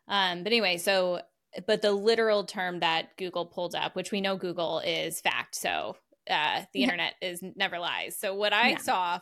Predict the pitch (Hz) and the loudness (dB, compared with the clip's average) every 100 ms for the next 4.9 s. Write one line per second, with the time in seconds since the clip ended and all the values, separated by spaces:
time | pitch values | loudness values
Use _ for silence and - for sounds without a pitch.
0 | - 208 185 196 247 233 202 - 190 175 | -2 -2 -2 -4 -2 2 2 2 0 -2
1 | - - - 180 - 208 202 185 170 180 | -4 -6 -2 -2 0 -2 -2 -8 -4 0
2 | 160 165 185 170 165 175 175 196 185 170 | 0 0 -4 -2 -2 -2 -8 -6 -6 -6
3 | 160 175 175 185 175 165 165 123 175 190 | -6 -6 -4 -4 -4 -6 -6 -6 -4 -2
4 | 190 185 180 185 190 175 175 - 175 | 0 0 0 -2 -2 0 -2 -2 -4